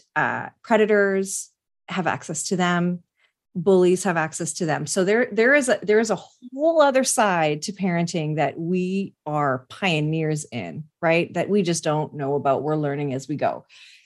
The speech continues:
But physiologically and in their brains, there are some big changes that are happening.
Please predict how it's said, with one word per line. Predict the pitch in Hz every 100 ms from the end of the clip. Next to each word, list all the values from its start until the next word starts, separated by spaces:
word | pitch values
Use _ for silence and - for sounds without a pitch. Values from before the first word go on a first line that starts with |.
| _ _ _ _ _ _
But | 240 -
physiologically | - 339 440 523 359 185 180 190 - 170 170 -
and | 170
in | 190 202
their | 196
brains, | 175 170 160 147 147
there | 190 143
are | 170
some | - 196
big | 190 156
changes | - 160 147 151
that | -
are | 139
happening. | - 117 135 - - 175